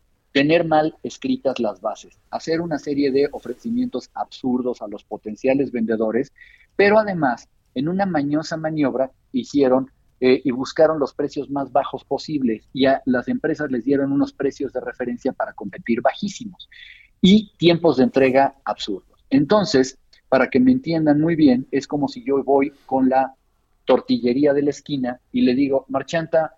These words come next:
prepáreme tres toneladas de tortillas,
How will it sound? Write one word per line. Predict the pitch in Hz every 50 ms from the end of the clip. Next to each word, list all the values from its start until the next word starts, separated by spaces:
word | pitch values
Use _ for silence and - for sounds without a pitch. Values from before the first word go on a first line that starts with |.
| _ _ _ _ -
prepáreme | 139 143 - 175 170 175 180 170 170 170 - _ _ _
tres | 175 170 170 170 165 - - _ _ _ _ _ _ _ _ _ _ -
toneladas | 143 139 131 127 131 139 139 139 139 139 123 117
de | 117 -
tortillas, | - 117 113 - _ - 151 151 143 160 175 202 -